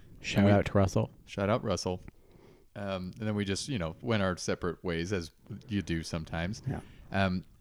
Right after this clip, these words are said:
Speaker 2: he turned me on to the band Finger Eleven. I can remember Paralyzer now that you've said it. I don't know them well at all, uh, but I would not have thought of them as this, uh, topic unless I saw them on a list, which I did.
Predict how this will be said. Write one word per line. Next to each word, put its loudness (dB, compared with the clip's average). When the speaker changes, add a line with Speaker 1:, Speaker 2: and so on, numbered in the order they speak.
Speaker 2:
he 2
turned 2
me 2
on 2
to -10
the 0
band 0
Finger 0
Eleven. -2
I 4
can 0
remember 2
Paralyzer 4
now 2
that -2
you've -6
said 2
it. -6
I 2
don't 0
know 2
them 0
well 0
at -2
all, 0
uh, 0
but 0
I 6
would 2
not 0
have -12
thought -2
of -8
them -4
as -10
this, -6
uh, 0
topic 4
unless 4
I 2
saw 4
them 2
on 2
a 0
list, 4
which 2
I 4
did. -4